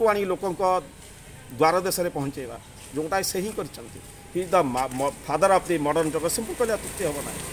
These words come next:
He is the great leader of the politician। ସେ ଜଣେ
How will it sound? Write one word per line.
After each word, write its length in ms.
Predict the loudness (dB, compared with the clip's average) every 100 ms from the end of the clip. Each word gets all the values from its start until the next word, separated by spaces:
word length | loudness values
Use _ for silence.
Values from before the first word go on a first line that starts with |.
| -10 -8 4
He 60 | 4
is 80 | 8
the 160 | 10 10 8 -4 -4 8
great 240 | 10 10
leader 280 | 8 8 10 10
of 60 | 10
the 100 | 8
politician। 560 | 8 8 6 6 4 2 -6 -8 -8 -10 -4
ସେ 140 | 10 12 12
ଜଣେ 260 | 10 8